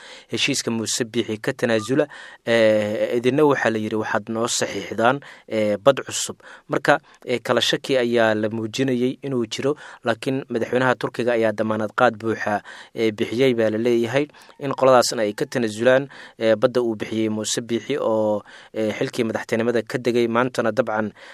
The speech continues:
Cabdiraxmaan Ciro, ee, xil wareejintii iyo, ee, samayn doona oo xilka toos u wareejin doona. Waxaa kaloo warmurtiyeedka lagu xusay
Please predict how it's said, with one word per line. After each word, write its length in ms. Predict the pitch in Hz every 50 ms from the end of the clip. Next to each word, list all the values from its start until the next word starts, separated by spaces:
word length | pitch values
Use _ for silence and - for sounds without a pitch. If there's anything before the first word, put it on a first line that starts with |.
| - - -
Cabdiraxmaan 500 | 107 104 - 120 - - 110 110 104 -
Ciro, 320 | - 135 135 123 120 117 - -
ee, 240 | 110 107 104 104 104 -
xil 240 | - - - 117 113
wareejintii 640 | 113 110 110 110 110 107 - 127 123 120 - 120 113 - - 110
iyo, 280 | 107 107 104 104 101 - - - - - - - -
ee, 320 | 110 110 107 104 104 113 101
samayn 360 | - - 110 110 117 127 120
doona 220 | 113 110 110 117 113
oo 60 | 107
xilka 300 | - 131 123 - - 107
toos 360 | 107 - 147 127 - - - -
u 140 | - 120 113
wareejin 400 | 110 110 107 104 - - 117 113
doona. 260 | 110 107 101 98 90 - _ - - - - - - -
Waxaa 240 | 156 160 - 175 160
kaloo 240 | - - 156 151 135
warmurtiyeedka 840 | 131 127 127 120 113 - - 143 151 135 - - - 120 107 107 107 104
lagu 180 | 107 120 147
xusay 400 | - - 123 - - 135 135 131